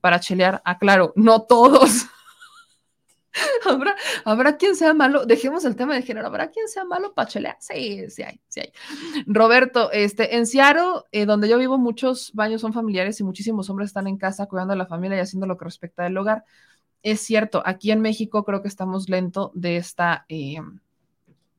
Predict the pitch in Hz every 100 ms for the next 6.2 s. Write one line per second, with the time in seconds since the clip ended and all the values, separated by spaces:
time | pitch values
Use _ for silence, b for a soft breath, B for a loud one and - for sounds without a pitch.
0 | - - 196 196 214 196 180 175 180 -
1 | B B B B B 214 214 214 214 247
2 | - 277 277 285 277 _ _ _ - 202
3 | 220 214 220 240 247 240 - - 233 247
4 | 269 302 285 233 254 247 247 240 226 220
5 | 208 226 233 240 349 403 370 262 262 254
6 | 269 294